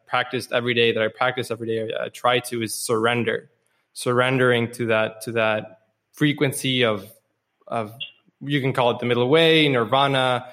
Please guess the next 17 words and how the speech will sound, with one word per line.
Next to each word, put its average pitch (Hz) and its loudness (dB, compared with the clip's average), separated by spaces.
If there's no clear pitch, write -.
unconditional 135 -2
love, 135 2
the 123 -4
kingdom 127 -6
of 113 -8
heaven, 120 -2
whatever. 117 0
Um, 123 0
but - 0
I'm 151 2
just, 139 0
I'm 139 0
just 123 -4
curious 143 2
on 123 0
how 135 0
you 131 -4